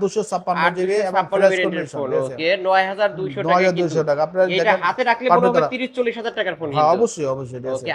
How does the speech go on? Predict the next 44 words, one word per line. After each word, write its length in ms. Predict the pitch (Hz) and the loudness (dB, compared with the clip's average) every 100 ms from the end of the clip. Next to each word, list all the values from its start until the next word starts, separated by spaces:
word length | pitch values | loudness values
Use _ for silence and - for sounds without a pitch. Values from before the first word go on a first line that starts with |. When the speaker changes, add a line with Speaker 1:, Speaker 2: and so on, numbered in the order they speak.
| 175 | -4
Speaker 2:
আজকে 160 | 190 233 | -4 -4
কিন্তু 140 | 247 254 226 | -2 0 0
পাইকারি 340 | 226 220 247 | 0 0 0
দামে 140 | 254 247 | 0 0
পাচ্ছেন 160 | 240 214 | 2 4
Speaker 1:
পাইকারি 300 | 233 226 226 | 4 6 4
Speaker 2:
মাত্র 80 | 220 | 6
Speaker 1:
দামে 140 | 208 214 | 4 4
পাচ্ছি, 200 | 208 - 175 | 2 2 0
আমাদের 160 | 190 202 | 0 -2
Speaker 2:
নয় 40 | |
হাজার 40 | |
দুইশো 100 | 196 | -2
Speaker 1:
কাছে 100 | 185 226 | 0 0
অনেক 120 | 226 | 0
Speaker 2:
টাকা। 80 | 247 | 2
Speaker 1:
প্রোডাক্ট 240 | 233 226 214 | 0 2 -2
আছে, 120 | 233 190 | 0 0
হুজ, 160 | 220 220 175 170 | -2 -6 -8 -8
হুজ 140 | 160 220 - | -6 -6 0
পরিমাণ 260 | 214 202 196 202 | 0 2 0 2
প্রোডাক্ট 220 | 202 202 | 2 2
Speaker 2:
মানে 100 | - | 2
Speaker 1:
আছে। 80 | 226 285 _ 226 | 0 -4 _ -8
Speaker 2:
কিনলেই 300 | 240 254 233 | 0 2 2
জিতবেন 240 | 214 202 | -2 0
আজকে। 100 | 202 | 4
Speaker 1:
কিনলেই 300 | 233 240 240 190 | 4 8 8 6
জিতবেন। 300 | 196 170 160 165 175 160 | 0 -2 -6 -6 -2 4
আরেকটা 240 | 202 202 220 | 4 6 4
আপডেট 240 | 190 220 214 | 4 2 2
মডেল 180 | 202 202 208 | 0 4 2
আছে 120 | 208 208 | 2 0
আমাদের 200 | 202 208 | 2 -2
কাছে, 140 | 202 190 160 | -2 -4 -4
নোট 200 | 196 220 220 185 | -2 -2 -6 -12
ইলেভেন 280 | 190 190 196 - 214 | -8 -8 -8 -10 -6
ই। 20 | 160 110 _ 123 | -6 -8 _ -2
Speaker 2:
Redmi 60 | 160 | 0
Speaker 1:
এটা 140 | 180 180 226 | 2 4 4
Speaker 2:
Note 140 | 233 | 4
ইলেভেন 220 | 226 208 185 | 0 0 2
ই। 60 | 170 | 6
Speaker 1:
নোট 160 | 214 | 6